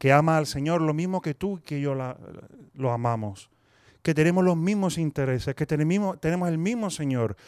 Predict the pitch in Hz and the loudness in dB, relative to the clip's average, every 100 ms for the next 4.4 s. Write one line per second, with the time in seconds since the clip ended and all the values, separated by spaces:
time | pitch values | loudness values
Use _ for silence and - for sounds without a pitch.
0 | - - 220 214 175 170 165 123 101 101 | -12 -4 0 2 4 6 6 6 2 -8
1 | _ _ _ _ _ - 151 156 202 156 | _ _ _ _ _ 2 4 8 8 8
2 | 104 - - _ _ _ _ _ _ _ | 4 -2 -12 _ _ _ _ _ _ _
3 | _ 135 127 147 165 139 135 110 117 110 | _ -6 -2 2 2 4 2 2 0 0
4 | 107 98 101 92 | 0 0 -4 -6